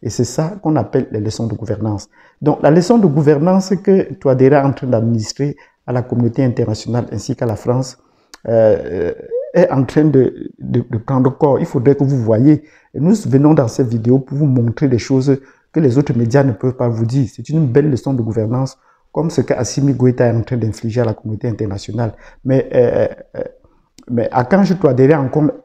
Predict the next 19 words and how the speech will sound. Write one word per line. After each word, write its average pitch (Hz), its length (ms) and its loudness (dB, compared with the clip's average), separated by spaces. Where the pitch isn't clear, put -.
est 175 140 4
encore 135 420 2
en 127 120 -2
train 151 140 -2
de 127 100 0
le 135 100 4
faire 135 440 -4
plus 127 140 -8
fort, - 560 -2
euh, - 160 -4
plus - 180 -10
fort, 117 280 0
vu 135 320 2
les 117 160 0
résultats 117 460 -2
qui, - 340 -4
qui 139 120 -12
sont 123 200 -2
là. 131 220 0